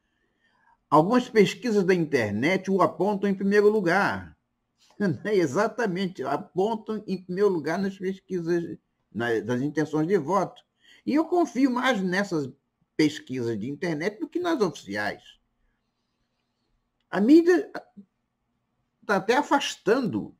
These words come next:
o Levi dos debates, não convida o Levi para os debates, para escondê-lo,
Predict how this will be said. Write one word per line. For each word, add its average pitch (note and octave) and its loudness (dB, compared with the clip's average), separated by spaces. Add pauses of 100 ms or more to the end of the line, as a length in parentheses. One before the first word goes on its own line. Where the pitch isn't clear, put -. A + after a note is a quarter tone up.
(260)
o C3 -8
Levi C3 2
dos D3 -2
debates, F#3 0
não F3 0
convida D#3+ -4 (100)
o A2 -10
Levi A#2 -2 (220)
para A2 -10
os A#2+ -10
debates, A2+ -8 (300)
para G#2+ -10
escondê-lo, B2+ -2